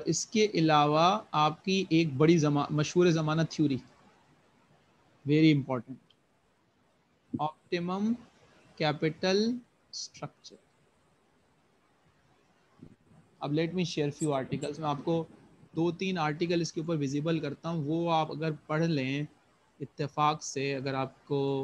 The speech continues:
मौका मिल जाए, time मिल जाए और आप वो article पढ़ लें तो आप बहुत अच्छा perform कर सकते हैं इसके ऊपर। तो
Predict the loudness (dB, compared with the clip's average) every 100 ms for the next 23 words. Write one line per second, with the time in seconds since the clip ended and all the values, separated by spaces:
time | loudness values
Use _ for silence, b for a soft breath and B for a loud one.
0 | -8 _ _ _ _ _ -6 -6 -2 -2
1 | 0 0 0 -2 -2 -4 -4 -4 -2 -2
2 | -2 -2 -2 -4 -4 -4 -2 -2 -2 -4
3 | -4 -6 -4 0 0 0 -4 _ _ _
4 | _ _ -6 -4 -2 0 2 2 0 -6
5 | -2 2 4 4 2 0 0 -2 -4 -2
6 | -2 0 -2 0 -2 -6 -6 -8 -8 -12
7 | -12 -14 _ _ _ _ _ _ _ -8